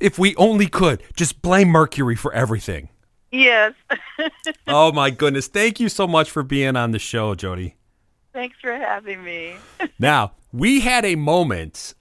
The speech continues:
Speaker 1: uh, way, way, way, way back in, it must have been nineteen ninety. Of course, you won't remember me. It was at a Grammys, and I actually have a picture of you in the background because I was filling seats way back then. So you're in the background. You had, like,
Speaker 2: Oh.
Speaker 1: Joy Normer's hair or something. So I'll have to post that someday.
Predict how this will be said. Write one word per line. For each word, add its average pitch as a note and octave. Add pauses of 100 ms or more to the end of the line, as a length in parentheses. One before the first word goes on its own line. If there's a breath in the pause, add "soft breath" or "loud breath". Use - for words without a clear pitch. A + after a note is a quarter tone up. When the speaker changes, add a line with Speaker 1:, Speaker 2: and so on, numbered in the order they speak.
Speaker 1:
uh, G2
way, F3
way, G#3+
way, G3+
way F#3
back C#3 (100)
in, A2+
it A2+
must D3+
have -
been F#3+
nineteen C#3
ninety. F#2+ (320)
Of -
course, C#3+
you F3
won't B2+
remember G#2+
me. F#2 (480 soft breath)
It G#2
was G#2
at B2
a A#2+
Grammys, A#2
and A2+
I B2+
actually E3
have E3+
a D3+
picture E3
of C3
you D3+
in D3+
the B2
background A2
because A#2+
I B2
was A2+
filling A2
seats A#2
way C3
back B2
then. B2 (300 soft breath)
So -
you're A2+
in B2+
the A#2
background. G2+
You F#2+
had, F#2+
like, F2+
Speaker 2:
Oh. -
Speaker 1:
Joy G2
Normer's G2+
hair F2+
or D#2+
something. D#2
So B2+
I'll F3+
have F#3
to B2
post A2+
that E2+
someday. D2